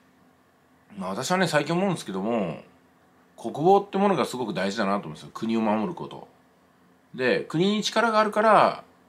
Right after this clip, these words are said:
外交もうまくいく。五分でやっていけるんだなと思った時に、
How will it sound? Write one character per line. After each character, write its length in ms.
外 200
交 180
も 340
う 80
ま 140
く 120
い 80
く。 300
五 160
分 100
で 80
や 100
っ 40
て 120
い 80
け 80
る 100
ん 40
だ 100
な 140
と 100
思 100
っ 20
た 80
時 220
に、 380